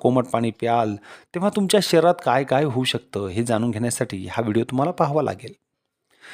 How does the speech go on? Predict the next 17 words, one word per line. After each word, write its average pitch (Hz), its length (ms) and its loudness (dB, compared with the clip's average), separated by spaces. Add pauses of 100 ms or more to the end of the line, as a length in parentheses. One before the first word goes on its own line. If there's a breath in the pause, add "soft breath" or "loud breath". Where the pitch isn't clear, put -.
(240 loud breath)
ॲसिड 196 320 2
रिफ्लक्स. - 800 0
होय, 110 260 0 (560)
तुम्ही 208 160 -2
ते 247 40 8
बरोबर 170 420 6
ऐकलं 131 300 2
आहे. 95 180 -4 (200)
रिकाम्या 220 360 2
पोटी 175 280 0
कोमट 196 360 2
पाणी 147 240 0
प्यायल्यानं 120 420 2 (180)
ॲसिड 127 300 2 (100)
रिफ्लक्स 160 440 2
वाढू 120 260 4
शकतो. 214 400 0